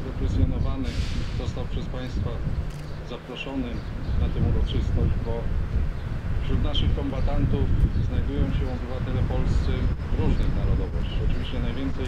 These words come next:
jest Polaków, ale są też osoby żydowskiego pochodzenia, ukraińskiego, białoruskiego. I jest rzeczą oczywistą, że wszystkim im dziękujemy za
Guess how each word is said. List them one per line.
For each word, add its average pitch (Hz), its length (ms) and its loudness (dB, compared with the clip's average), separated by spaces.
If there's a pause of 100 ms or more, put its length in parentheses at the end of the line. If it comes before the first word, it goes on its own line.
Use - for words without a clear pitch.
jest - 140 4 (880)
Polaków, 127 460 -4 (240)
ale 113 120 -4 (140)
są 131 60 -6 (200)
też 123 120 -6 (320)
osoby 123 320 -2 (720)
żydowskiego 127 500 -2 (120)
pochodzenia, 98 440 -6 (100)
ukraińskiego, 127 600 -6 (140)
białoruskiego. - 680 -2 (1600)
I 131 220 -2 (2250)
jest 120 120 -6
rzeczą 143 220 -6 (100)
oczywistą, 139 480 -6 (720)
że - 100 0 (420)
wszystkim - 340 2 (140)
im 135 180 2 (120)
dziękujemy 131 500 -2
za 127 160 2